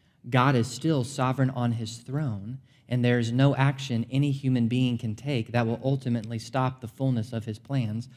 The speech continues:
from being finished. Same thing, just on a very broad level. You can truly be saved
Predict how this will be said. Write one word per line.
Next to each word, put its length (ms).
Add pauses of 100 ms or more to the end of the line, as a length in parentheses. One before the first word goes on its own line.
(200)
from 140
being 240
finished. 520 (1500)
Same 320
thing, 260
just 220
on 120
a 60
very 220
broad 340
level. 320
You 220
can 200
truly 400
be 220
saved 720